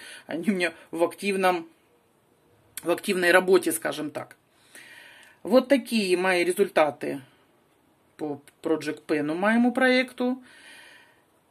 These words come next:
Такие п-, планы. Тоже осталось у меня семь продуктов закончить до конца года. Буду очень стараться. Мне нравится этот проект, он дисциплинирует, скажем так, потому что все равно откладываешь, думаешь, потом, потом закончишь продукт, а потом будешь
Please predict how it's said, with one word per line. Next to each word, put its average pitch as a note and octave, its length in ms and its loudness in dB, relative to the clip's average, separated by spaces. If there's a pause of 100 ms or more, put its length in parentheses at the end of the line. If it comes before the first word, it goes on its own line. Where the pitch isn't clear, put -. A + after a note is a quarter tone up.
(280)
Такие F#3 340 0
п-, - 120 -16
планы. F#3 640 2 (400)
Тоже G#3+ 360 2
осталось G3+ 640 4
у G3 60 -4
меня G3 420 -2 (1080)
семь F#3 340 -4
продуктов F3+ 720 -2 (400)
закончить F3+ 500 -2
до E3 100 0
конца E3 340 -4
года. D#3 480 -6 (360)
Буду G3+ 220 -2
очень F#3 220 0
стараться. C#3 440 -4
Мне F#3+ 160 -4
нравится D3 460 0
этот D3+ 240 -6
проект, A#3+ 460 2
он F3 280 -2 (280)
дисциплинирует, F#3 960 0
скажем A3+ 360 0
так, A#3+ 220 4
потому F#3 300 0
что F3+ 120 -10
все F3+ 120 -4
равно F#3 200 2
откладываешь, F3+ 440 0
думаешь, E3 260 -4
потом, G#3+ 320 -2
потом A3+ 300 -2
закончишь G3 360 -6
продукт, E3 420 -6
а - 40 -10
потом D#3 220 -12
будешь D3+ 200 -10